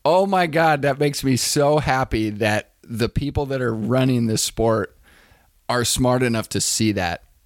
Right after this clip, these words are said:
that that's softball stuff. That's how we do it. Uh, playing, you know, nine fifteen starting games, um, ten defensive players. It's fine for softball.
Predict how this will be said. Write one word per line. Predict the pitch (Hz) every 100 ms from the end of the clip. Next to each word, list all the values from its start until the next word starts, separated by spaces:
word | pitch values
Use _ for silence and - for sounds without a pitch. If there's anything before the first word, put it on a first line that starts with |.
| -
that | 107 113 104 101 - _ _ _ _ _ _ -
that's | 117 123 -
softball | - 117 - 98 95
stuff. | - 90 - - _ _ _ - _ - _
That's | 117 127 -
how | 156
we | 151
do | 143 135 135
it. | 131 - _ - _ _ _ _ _ _
Uh, | 107 107 104 101
playing, | - - 127 127 123 117 110 _ -
you | 123
know, | 113 101 104
nine | 117 123 139
fifteen | 139 151 135 156 135 123
starting | - 127 123 120 117
games, | 113 110 104 101 104 107 - - _
um, | 107 107 104 98 95 104 - - _ _ _ _ _ _
ten | - 143 139
defensive | 135 131 127 127 113
players. | - 120 117 117 107 - - _ _ _ -
It's | 170 -
fine | - 175 185
for | 180
softball. | 170 156 127 - 101 90